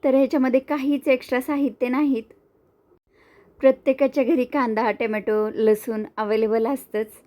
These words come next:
त्याने छान असं फोडणी दिलेला शेवयाचं भात बनवून तयार होतं.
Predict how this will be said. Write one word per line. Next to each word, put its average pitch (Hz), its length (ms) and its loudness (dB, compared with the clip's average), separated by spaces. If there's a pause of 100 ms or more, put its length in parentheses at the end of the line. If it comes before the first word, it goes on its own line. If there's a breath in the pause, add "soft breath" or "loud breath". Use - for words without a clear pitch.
(1120)
त्याने 240 300 0 (140)
छान 262 240 4
असं 240 240 -2
फोडणी 226 300 -2
दिलेला 220 360 0
शेवयाचं 220 380 -6
भात 277 180 -4
बनवून 208 400 -2
तयार 220 220 0
होतं. 233 320 -6